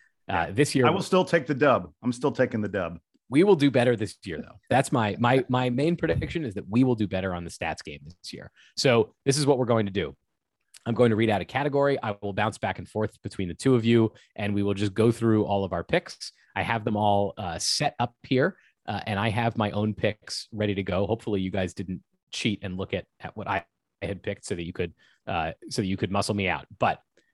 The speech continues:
Speaker 1: uh, we will start, the way we usually do this is we start with, uh, the, the big five stats, and we're gonna make one change to the big five stats this year, uh, because we know who's going to lead the team in blocks.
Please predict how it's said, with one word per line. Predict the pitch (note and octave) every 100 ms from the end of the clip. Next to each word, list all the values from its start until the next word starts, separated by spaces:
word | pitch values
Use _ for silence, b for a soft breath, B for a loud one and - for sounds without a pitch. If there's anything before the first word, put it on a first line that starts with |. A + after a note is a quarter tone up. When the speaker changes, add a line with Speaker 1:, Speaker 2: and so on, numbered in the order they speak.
| -
Speaker 1:
uh, | A2 -
we | G#2+ C#3
will | C3+
start, | - C3+ B2+ A2+ - - E2+ - -
the | A2+
way | A#2+ C#3+
we | B2
usually | A#2 A2+ G2
do | G2+
this | F#2+ G2
is | F#2
we | F#2
start | - G2+ F#2+ -
with, | F#2 - - _ _ -
uh, | F2 D#2+ D2+
the, | - E2 G2+
the | G2
big | A2+ G2+
five | A2 G2
stats, | - - A2 - A2
and | F#2
we're |
gonna | G2 F#2
make | F#2+ -
one | G#2 A#2+
change | A#2 A#2 G#2 G#2+ -
to | G2+
the | F#2+
big | G2 -
five | - G2+ G2
stats | - F#2+ F#2+
this | G2 -
year, | G2 F2 - _ _ -
uh, | F#2 E2 - A2+
because | G2+ - G#2 F#2
we | F#2+
know | G2 F#2+
who's | F#2+ -
going | F#2 E2+
to |
lead | E2+ D#2+
the | E2
team | - E2+
in | D2+
blocks. | D2 - - -